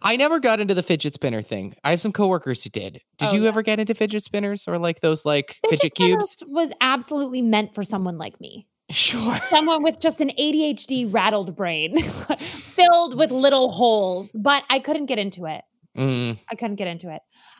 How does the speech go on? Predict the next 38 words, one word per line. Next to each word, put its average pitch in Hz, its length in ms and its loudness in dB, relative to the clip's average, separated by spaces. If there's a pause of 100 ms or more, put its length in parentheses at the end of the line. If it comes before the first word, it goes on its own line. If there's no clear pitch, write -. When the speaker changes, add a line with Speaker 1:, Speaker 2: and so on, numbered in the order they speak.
(140)
Speaker 2:
Um, 247 600 2 (220)
have 285 120 2
you 320 100 4
ever 539 200 2
been 453 100 -2
somebody 381 220 -2
who, 339 80 0
like, 220 180 -4
bites 220 240 0
your 233 80 -6
fingernails 226 540 -6
or - 20 -10
anything? 240 260 -14 (160)
Speaker 1:
Yeah, 117 300 0
definitely. 110 380 0 (180)
Speaker 2:
Yeah. 214 140 -6
Speaker 1:
Definitely 135 260 2
do 127 140 -2
that. 113 340 0 (440)
Definitely 135 260 0
do 123 120 0
that. 104 320 0
I 113 100 0
definitely, 113 560 -2
I, 147 80 2
like, 147 160 2
if 151 80 -2
I 160 80 2
have 196 220 0
any, 180 400 -4
not 165 180 -2
even, 220 220 0
like, 214 160 0
the, 131 280 0
the 120 120 -4
fingernails, 160 640 0 (240)
it's - 240 0
the 151 160 2